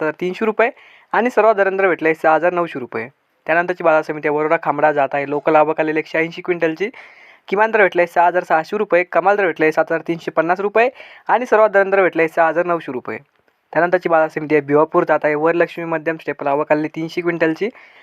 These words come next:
किमान दर भेटलाय सहा हजार आठशे रुपये, कमाल दर भेटलाय सात हजार एकशे पन्नास रुपये आणि सर्वात दर दर भेटलाय सहा हजार नऊशे पंच्याहत्तर रुपये. त्यानंतरची बाजार समिती अमरावती, आवक आलेली सत्तर क्विंटलची, किमान दर भेटलाय सहा हजार पाचशे रुपये, कमाल दर भेटलाय सात हजार दोनशे रुपये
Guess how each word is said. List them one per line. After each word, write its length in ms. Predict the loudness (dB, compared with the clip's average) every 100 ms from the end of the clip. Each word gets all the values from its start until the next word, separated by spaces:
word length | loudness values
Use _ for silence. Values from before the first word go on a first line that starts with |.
| _ _
किमान 240 | 0 2
दर 100 | 2
भेटलाय 260 | 2 4 0
सहा 220 | 2 2
हजार 160 | 2 2
आठशे 260 | 0 0
रुपये, 260 | -2 2 2
कमाल 320 | 2 2 2
दर 120 | 2
भेटलाय 260 | -2 0 -2
सात 180 | -2 -2
हजार 100 | -4
एकशे 200 | -4 -4
पन्नास 320 | -2 -2 -2
रुपये 280 | 0 2 2 0 -18 _
आणि 200 | 0 0
सर्वात 260 | 4 4 4
दर 140 | 2
दर 180 | 0 2
भेटलाय 240 | 2 2 0
सहा 220 | 2 2
हजार 160 | 0
नऊशे 260 | -4 -2 0
पंच्याहत्तर 440 | 2 0 -2 -2
रुपये. 280 | -6 -6 -14 -16 _ _ _ _ _ -2
त्यानंतरची 360 | 0 2 0
बाजार 180 | 2 2
समिती 260 | 0 -2 0
अमरावती, 440 | 0 2 2 2
आवक 260 | 2 2 -2
आलेली 200 | -2 -4
सत्तर 300 | -4 -2 0 0
क्विंटलची, 440 | 0 0 -2 -4 -8 -14 -20 -20 _
किमान 220 | 0 2
दर 100 | 2 0
भेटलाय 240 | 2 0
सहा 180 | 2 2
हजार 180 | 2 0
पाचशे 320 | 0 0 -4
रुपये, 260 | 2 2
कमाल 360 | 2 0 0 2
दर 80 | 0
भेटलाय 280 | 0 0 0
सात 180 | 0
हजार 140 | 0 0
दोनशे 300 | -2 -2 -4
रुपये 260 | 2 2